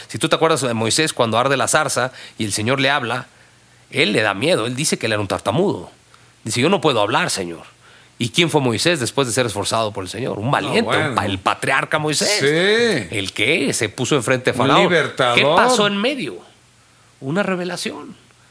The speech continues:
Speaker 1: En la zarza hubo un momento de revelación y de comunión íntima que transformó la identidad de este hombre para siempre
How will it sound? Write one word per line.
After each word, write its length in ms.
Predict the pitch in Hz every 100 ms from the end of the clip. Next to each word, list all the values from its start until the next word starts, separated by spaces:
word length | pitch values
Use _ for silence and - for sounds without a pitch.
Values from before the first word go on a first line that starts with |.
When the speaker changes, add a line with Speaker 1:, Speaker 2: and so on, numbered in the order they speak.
| _ _ _
Speaker 1:
En 140 | 107 120
la 120 | 117
zarza 380 | - 151 156 180
hubo 220 | 147 156
un 120 | 165
momento 400 | 165 143 123 131
de 60 | 143
revelación 520 | 117 104 87 113 135
y 60 | 143
de 80 | 107
comunión 360 | 104 101 127
íntima 360 | 135 151 160 -
que 80 | 123
transformó 840 | 120 120 117 - 127 117 117 139
la 100 | 165
identidad 280 | 147 131 135
de 40 |
este 160 | 143 139
hombre 180 | 156
para 180 | 147 123
siempre 380 | 127 127 135 175